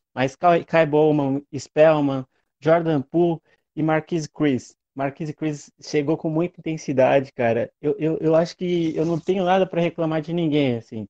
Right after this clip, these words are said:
sabe? E, e acho que eu seria injusto se eu colocasse alguém aqui, é, como o pior do jogo. Tudo bem que o Kyle Stein fez só três pontos, mas ele foi um cara que e-, eu vi uma, uma nova,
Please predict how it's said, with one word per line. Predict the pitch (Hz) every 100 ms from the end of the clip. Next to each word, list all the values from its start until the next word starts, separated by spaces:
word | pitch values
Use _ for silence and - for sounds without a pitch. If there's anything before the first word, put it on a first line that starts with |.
| _ _ _ _ _
sabe? | - 127 127 110 _ _ _ _
E, | 127 127 127 123 123 120 117 113 110 -
e | 135
acho | 135 147 -
que | 160 151 143 123 _ _ _ _ _ _ _ _ _ _ -
eu | 160
seria | 139 160 156
injusto | 190 165 151 185 170
se | -
eu | 160
colocasse | 165 156 151 156 156 165
alguém | 160 135 139 147
aqui, | 143 - 135 135 - _ _ 220
é, | 123
como | 127 151 147
o | 143
pior | 175 160 151
do | 156
jogo. | 143 131 117
Tudo | - 202 202
bem | 165 160
que | 143
o |
Kyle | - 147 147
Stein | - 143 143 135 _ _ _
fez | 151 143
só | - 143
três | 143 131 -
pontos, | 143 147 143 _ _ _ _ _ -
mas | 127 127 127
ele | 147 147
foi | 160
um | 165
cara | 165 165
que | 170 - 170 165 -
e-, | 151 165
eu | 185
vi | 170 156 208
uma, | 185 160
uma | 156 151 147
nova, | 147 156 170 170 165 160 156 147 143 135 135